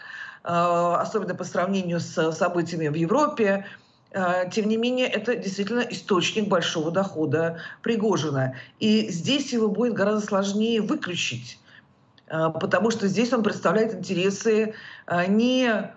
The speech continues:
Российской Федерации, не какого-то клана, а он представляет интересы лично Путина. Э, постольку, поскольку, м, не то чтобы он продвигает интересы, э, российской политики,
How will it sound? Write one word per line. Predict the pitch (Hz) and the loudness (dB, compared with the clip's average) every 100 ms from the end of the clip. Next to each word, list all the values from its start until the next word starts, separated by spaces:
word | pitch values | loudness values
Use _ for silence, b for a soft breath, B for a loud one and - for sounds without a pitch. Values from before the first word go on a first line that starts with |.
| - | -14
Российской | - 160 185 196 214 - 170 | -4 -2 -2 -2 -8 -8 -8
Федерации, | 165 175 233 254 262 - 240 233 233 | -4 2 4 4 2 -2 0 2 2
не | 202 214 | 0 -2
какого-то | 208 190 190 180 185 | -2 -4 -2 -2 -4
клана, | - - 185 226 240 240 233 226 226 226 B B B | -6 -2 2 4 4 4 2 0 0 -2 B B B
а | - | -6
он | 233 | -4
представляет | 233 208 233 220 196 | -4 -4 -2 -2 -2
интересы | 214 262 - 202 | -4 -4 -2 -2
лично | 196 - - 226 | 0 -2 -4 -4
Путина. | 214 226 - 131 110 - B B B B - | -6 -6 -6 -6 -6 -6 B B B B -8
Э, | 135 139 143 139 135 | -2 0 0 0 0
постольку, | 160 160 170 165 | -2 -2 -4 -4
поскольку, | - 160 - 208 202 - 190 180 170 B B _ _ _ | -2 -2 2 2 2 0 2 2 2 B B _ _ _
м, | 156 175 180 190 190 190 185 196 | -8 -6 -4 -2 0 0 2 4
не | 202 | 4
то | 214 294 | 2 0
чтобы | 220 202 | 0 0
он | 214 | 0
продвигает | 190 170 190 226 208 - 196 | -2 -4 -2 0 0 -2 -8
интересы, | 170 196 202 208 - 196 180 180 170 B B B - | -6 -2 0 0 -2 -2 0 0 -2 B B B -6
э, | 160 165 165 165 160 160 165 165 | 0 4 4 4 4 2 2 0
российской | 190 214 - 180 | -2 -6 -8 -4
политики, | 170 165 247 254 226 202 - 196 196 185 180 | -2 0 0 -2 -4 -6 -4 -2 0 0 -2